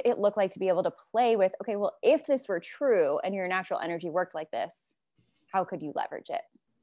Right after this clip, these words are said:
Right? So, um, it's based on your time, date, and place of birth. And so if you've never heard of this before and you're like, "Okay,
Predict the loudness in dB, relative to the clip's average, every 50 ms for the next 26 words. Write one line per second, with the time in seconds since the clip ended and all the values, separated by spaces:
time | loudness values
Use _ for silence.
0 | _ _ _ _ _ _ _ _ _ _ _ _ -4 -4 -2 -4 -6 _ _ _
1 | _ _ _ _ _ _ _ _ _ _ 0 6 10 12 12 12 12 10 8 6
2 | 4 2 0 0 0 0 0 -2 -2 0 2 0 2 2 0 0 2 2 4 4
3 | 4 2 0 -2 _ _ _ -20 -12 -6 -2 0 2 4 4 4 4 4 4 2
4 | 2 -2 -6 -6 -6 -2 2 2 2 2 0 -4 -10 -10 -8 -6 -6 -6 -8 _
5 | _ 0 2 2 4 2 0 0 -4 -10 -8 -6 -6 -6 -4 -2 -2 -2 -2 -2
6 | -4 -4 -4 -4 -4 -6 -10 -10 -8 -6 -6 -6 -6 -6 -6 -8 -6 -8 -8 -8
7 | -8 -8 -8 _ -4 -2 0 0 0 -2 -4 -6 -8 -8 -8 -8 -10 -12 -12 -12
8 | -10 -10